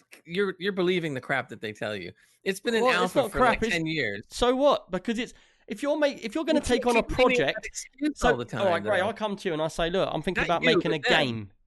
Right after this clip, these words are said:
Speaker 2: I think about making a game," and you go, "What game it is?" You've got two options. You can go,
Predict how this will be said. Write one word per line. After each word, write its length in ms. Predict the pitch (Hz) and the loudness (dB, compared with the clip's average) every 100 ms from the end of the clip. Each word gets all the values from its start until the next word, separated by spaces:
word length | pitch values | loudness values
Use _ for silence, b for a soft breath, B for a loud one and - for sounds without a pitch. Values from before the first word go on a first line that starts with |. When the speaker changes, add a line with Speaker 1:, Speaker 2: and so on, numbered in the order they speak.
| - | -18
Speaker 2:
I 80 | 139 | -8
think 220 | 208 185 | -6 -4
about 220 | 185 170 | -2 0
making 280 | 175 175 160 | 0 -2 -4
a 40 | 139 | -2
game," 280 | 156 143 135 | 0 0 0
and 60 | |
you 60 | 143 | -2
go, 220 | 143 143 | -2 -2
"What 240 | 147 175 147 | -2 -4 -2
game 240 | 147 139 | -2 -2
it 60 | 123 | -4
is?" 200 | 110 110 | -6 -8
You've 100 | 156 | -8
got 160 | 160 | -8
two 200 | - 170 160 | -4 -4 -4
options. 320 | - 123 117 | -6 -10 -10
You 80 | 135 | -8
can 120 | 135 | -2
go, 240 | 135 131 | 0 0